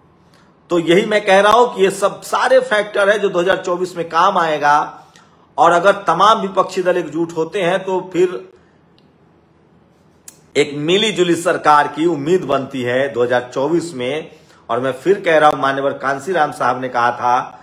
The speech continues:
कि मिली जुली सरकार जो होती है, कमजोर सरकार जो होती है, वो जनता के हितों में फैसले ज्यादा करती है। दो बड़े factor है। सोचिए, कर्नाटक चुनाव में बीएसपी ने भी चुनाव लड़ा था और ओवैसी ने भी चुनाव लड़ा था, उनको वोट नहीं मिला, उनके candidate नहीं जीते।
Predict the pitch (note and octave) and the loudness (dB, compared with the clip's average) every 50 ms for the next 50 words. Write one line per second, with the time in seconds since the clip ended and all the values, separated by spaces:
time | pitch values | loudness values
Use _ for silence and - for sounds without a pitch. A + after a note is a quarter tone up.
0 | - _ _ _ _ _ - C3 C3 C3+ D3+ E3 F#3 F#3 - D#3 D#3 D3 C3+ - | -20 _ _ _ _ _ -10 -8 -8 -6 -6 -6 -6 -4 -4 -6 -6 -6 -8 -10
1 | - - C#3+ B2 B2+ - B2 B2 B2 A#2+ A#2+ B2 A2+ A#2+ A#2+ - B2+ B2+ B2+ B2 | -8 -6 -6 -4 -2 0 2 2 2 2 -2 -6 -6 -6 -8 -6 -4 -4 -4 -4
2 | B2+ - B2 B2 B2 A#2 D3 F#3 F#3+ D#3+ - D3 B2 - - B2 A#2+ A#2+ A#2 A#2 | -4 -6 -8 -8 -6 -4 -2 -2 -2 -2 -4 -6 -8 -4 -2 0 0 0 -2 -4
3 | A#2+ A2+ A#2 A2+ A#2 C3 C#3 B2+ A#2+ A#2 G2 G2+ A#2+ A#2+ A2+ G2 A#2+ A#2+ A#2+ - | -4 -4 -4 -4 -4 -6 -4 -4 -4 -8 -6 -6 -6 -6 -4 -4 -2 -2 -2 -4
4 | A#2+ G#2 C3 - - D#3+ C#3+ B2+ B2+ C3 C3 B2+ - - _ _ _ - C#3+ C#3+ | -8 -10 -10 -8 -8 -6 -6 -4 -4 -6 -6 -10 -16 -20 _ _ _ 0 0 0
5 | C3+ - C3+ B2 A#2+ B2 A#2+ - C#3 D3+ D3 C#3+ C#3 C3 - - A#2 G2+ G2 - | 0 0 -2 -4 -4 -4 -2 2 4 4 4 4 2 0 -2 -4 -8 -8 -8 -12
6 | G#2 F2+ E2+ D2 - - - _ _ _ _ _ _ - _ _ _ _ _ - | -14 -12 -12 -12 -14 -16 -20 _ _ _ _ _ _ -20 _ _ _ _ _ -8
7 | B2 B2 A3 C4 C4+ A#3+ D#3+ - F3 G3 A#3+ C4 B3+ B3+ - - G3 F#3+ - - | 0 4 6 6 6 4 2 2 2 6 6 6 4 4 2 0 0 0 2 0
8 | F#3 F3 F3 E3+ - F3+ F3+ - G3+ F#3+ - E3 E3 D#3+ E3 D#3+ D#3+ - - - | 2 2 2 0 -2 -4 -4 -4 -4 -4 -2 -6 -4 -2 0 -2 0 0 -4 -6
9 | - - E3 D#3+ D3 C#3+ C3+ C3 B2 B2 C#3+ F3+ F#3+ F#3+ - - G3 F3+ F#3 F3+ | -6 -8 -2 0 0 0 0 -4 -10 -6 -2 -2 -2 -4 -4 -10 -10 -6 -6 -4
10 | F#3+ G3 G3 - - - - F3+ F3 F3 F3+ F3+ F3+ F3+ F3+ F#3 F#3 F#3+ G3+ G#3 | -6 -6 -8 -12 -18 -16 -10 -4 0 2 2 2 4 4 2 2 2 2 0 0
11 | A3+ A3+ - - - - - - C#3 D3 D3+ C#3+ D#3+ - - - A3 G3+ F#3+ F3+ | 0 -2 -6 -16 -20 -12 -4 -2 2 2 4 4 2 0 0 -2 -8 -6 -6 -6
12 | D#3+ D#3+ D#3+ - D3+ D3 C#3+ C#3+ C#3 C3+ C#3 C#3 C#3 D3 D3 C#3+ C#3 C3+ E3 D#3 | -6 -8 -10 -6 -2 0 0 2 2 0 0 -2 -2 -2 -4 -4 -6 -8 -10 -10
13 | C3 G#2+ A#2 D3 E3 E3+ E3 B2 B2 B2 B2 E3 E3+ E3 E3 E3+ F3 E3+ E3 D#3 | -10 -8 -6 -6 -6 -6 -8 -10 -10 -10 -10 -10 -10 -8 -2 0 0 0 0 -4
14 | D#3+ D#3 D#3 - C#3 C#3 C#3+ D3+ D#3+ D#3+ - C3+ B2+ C#3 D3+ E3+ E3 - B2+ B2+ | -8 -10 -8 -8 -8 -6 -6 -8 -8 -8 -10 -10 -8 -6 -6 -6 -6 -8 -10 -12
15 | - - G#2+ F#2+ F2+ | -12 -12 -14 -14 -14